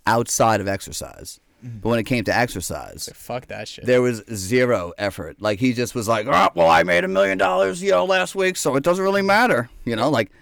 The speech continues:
Speaker 1: almost had a mindset like that,
Speaker 2: Yeah,
Speaker 1: you know?
Speaker 2: and he's probably, like, one of those hyper problem solvers.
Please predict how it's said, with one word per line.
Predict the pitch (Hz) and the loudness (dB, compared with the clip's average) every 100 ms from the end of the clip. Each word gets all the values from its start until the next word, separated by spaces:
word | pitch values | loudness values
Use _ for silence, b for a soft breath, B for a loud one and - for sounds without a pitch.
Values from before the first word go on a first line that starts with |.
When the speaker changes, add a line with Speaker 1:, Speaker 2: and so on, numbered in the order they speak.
| b | b
Speaker 1:
almost | - 147 139 | -2 0 2
had | 131 | 2
a | |
mindset | 120 123 120 107 | 2 0 -2 -2
like | 95 101 | -2 0
that, | 107 131 _ - - | -2 -2 _ -20 -12
Speaker 2:
Yeah, | 139 | -6
Speaker 1:
you | 92 | -6
know? | 101 | -6
Speaker 2:
and | 131 - | -8 -12
he's | 151 139 | -10 -10
probably, | 139 143 127 | -6 -4 -4
like, | 127 | -6
one | 120 | -10
of | |
those | 110 107 | -10 -10
hyper | 117 107 104 | -12 -12 -14
problem | - 95 98 | -12 -12 -12
solvers. | 101 107 110 117 - | -12 -12 -12 -14 -18